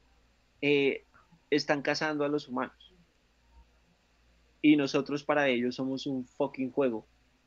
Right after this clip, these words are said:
Ellos lo hacen solo porque se les da la gana y porque llevan haciéndolo mucho tiempo.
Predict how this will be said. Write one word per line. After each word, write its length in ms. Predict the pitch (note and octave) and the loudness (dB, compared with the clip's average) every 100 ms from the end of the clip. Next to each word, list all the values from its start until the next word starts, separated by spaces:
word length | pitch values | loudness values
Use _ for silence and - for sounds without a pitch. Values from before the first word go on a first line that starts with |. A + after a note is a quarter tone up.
| _ | _
Ellos 360 | C3+ C3 C3+ C3+ | 0 2 2 2
lo 160 | D#3 | 4
hacen 360 | C3 C3+ F#3+ G#3+ | 4 2 0 -6
solo 280 | - C3+ B2+ | -4 -2 -2
porque 420 | D3+ D3 - C3 | -4 -6 -6 -8
se 140 | - B2 | -6 -8
les 140 | B2 | -4
da 100 | A#2+ | -2
la 140 | A#2+ | 0
gana 320 | B2 C#3 C3 C3 | 0 0 0 -2
y 40 | |
porque 320 | C3 C#3 C#3+ | -4 -6 -4
llevan 260 | B2 A#2 A#2+ | -2 -2 -2
haciéndolo 720 | C3 C3 A#2 A2+ B2 B2+ A#2 _ _ | -4 -4 -6 -2 0 0 -2 _ _
mucho 640 | C3 B2+ D3+ D3+ B2+ A#2 | -2 2 4 4 2 -4
tiempo. 480 | - B2 B2+ A2 - | -6 -4 -4 -6 -16